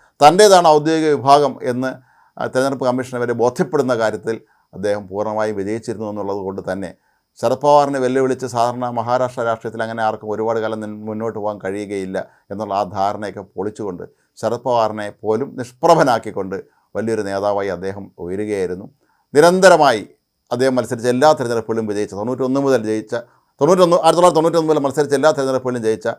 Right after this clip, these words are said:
എട്ട് തവണ നിയമസഭയിലേക്കും ഒരു തവണ ലോക്സഭയിലേക്കും തിരഞ്ഞെടുക്കപ്പെട്ട വ്യക്തി കൂടിയായിരുന്നു അദ്ദേഹം. ഏതായാലും,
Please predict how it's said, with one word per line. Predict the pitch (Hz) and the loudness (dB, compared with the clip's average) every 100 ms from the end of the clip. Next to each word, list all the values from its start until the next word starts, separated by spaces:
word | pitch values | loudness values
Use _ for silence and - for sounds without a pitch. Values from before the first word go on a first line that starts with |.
| _ _ _ - | _ _ _ 0
എട്ട് | 143 143 | 2 6
തവണ | 160 143 135 | 6 4 2
നിയമസഭയിലേക്കും | 127 123 120 123 120 123 | -2 -2 -2 -2 -2 0
ഒരു | 143 | 2
തവണ | 139 123 | 2 2
ലോക്സഭയിലേക്കും | 113 110 120 113 110 110 | -2 -4 -6 -6 -6 -6
തിരഞ്ഞെടുക്കപ്പെട്ട | 101 104 104 101 98 95 110 - | -6 -6 -6 -8 -10 -8 -8 -8
വ്യക്തി | 104 95 98 | -12 -8 -8
കൂടിയായിരുന്നു | 98 92 90 92 | -6 -6 -6 -8
അദ്ദേഹം. | 85 87 90 - _ _ _ _ - | -8 -10 -10 -18 _ _ _ _ -2
ഏതായാലും, | 120 123 117 104 | 4 4 4 0